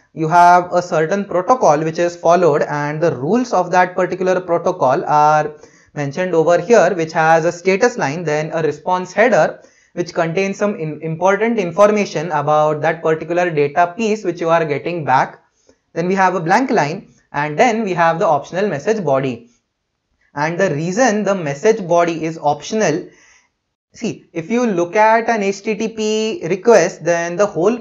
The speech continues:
point of making the request is to get some data back.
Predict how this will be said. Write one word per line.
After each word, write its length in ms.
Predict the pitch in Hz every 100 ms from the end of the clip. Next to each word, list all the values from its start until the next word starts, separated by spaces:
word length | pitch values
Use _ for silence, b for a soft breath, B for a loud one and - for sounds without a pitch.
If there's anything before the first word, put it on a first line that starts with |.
| -
point 320 | 151 202 247
of 160 | 262 233
making 320 | 196 214 214
the 120 | 214
request 460 | 170 165 151 151 170
is 140 | 165
to 120 | 226
get 240 | 170 139 147
some 220 | 233 226
data 340 | 147 135 226
back. 360 | 165 123 -